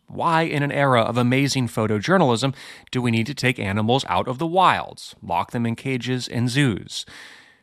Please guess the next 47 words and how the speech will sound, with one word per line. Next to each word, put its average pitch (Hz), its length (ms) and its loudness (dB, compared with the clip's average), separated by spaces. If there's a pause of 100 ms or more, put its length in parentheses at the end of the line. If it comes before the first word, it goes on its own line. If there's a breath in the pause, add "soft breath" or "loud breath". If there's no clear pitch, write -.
(400 loud breath)
We'll 123 80 -2
pick 151 180 -2
up 147 140 4
our 143 80 6
conversation 135 800 -2
right 131 260 0
where 139 100 -2
we 139 120 -2
left 127 300 0
off 90 480 -2
with 104 140 -8
Susan 92 320 -6
Orlean. 85 440 -8 (1000)
In 139 100 2
this 143 160 4
book, 139 220 2
you 117 120 2
also 110 240 0
write 107 240 4
about, 98 600 2
um, 101 260 -2
some 110 180 -2
of 107 60 0
the 101 60 -2
great 101 340 -2
exotic 95 560 2
animals 82 460 -6
out 82 240 -6
there, 87 560 -12
and 90 340 0
you've 85 100 -4
got 90 160 -6
some 98 120 -2
great 92 200 -2
stories 90 380 -2
about 87 300 0
them. 82 300 -4 (540 loud breath)
Tell 220 200 2
us 247 120 0
a 220 60 -4
little 202 160 -2
bit 180 100 0
about 135 240 4
that 131 200 2
whole 123 340 0
other 131 260 2
worlds 95 840 2